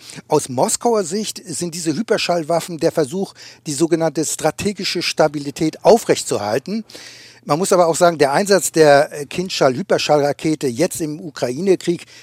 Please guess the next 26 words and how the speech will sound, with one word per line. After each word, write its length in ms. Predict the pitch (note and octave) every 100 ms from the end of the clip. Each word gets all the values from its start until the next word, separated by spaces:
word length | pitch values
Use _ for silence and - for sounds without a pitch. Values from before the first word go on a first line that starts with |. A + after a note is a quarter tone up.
| -
der 80 | -
macht 240 | D#3+ - - -
in 140 | E3
meinen 260 | C#3 F3+ G#3
Augen 320 | D3+ E3+ F3
eigentlich, 460 | D#3+ D3+ D#3 - D3+
äh, 160 | C#3
keinen 380 | - D#3+ F#3 D3+
großen 360 | C3 D3+ - A#2
Sinn. 300 | D3 G#3+ - - -
Um 140 | - D#3+
ein 180 | C#3 A#2
Waffendepot 720 | F3 - D#3+ D3+ - E3 C#3
zu 140 | C#3+
treffen, 380 | - D3 - D3+
könnte 260 | - F3 D#3
man 220 | D3 D3+
auch 320 | C#3+ D3 -
ganz 240 | D#3 D3+
normale 320 | D3 C#3+ D3 B2
Marschflugkörper 880 | C3 G3 - E3+ - D3+ - D3
oder 160 | C#3+ C3
auch 80 | -
andere 260 | D#3+ F3
Waffen 240 | D#3 D3+ D3+
einsetzen. 560 | C3 D#3+ D#3 F3+ F#3+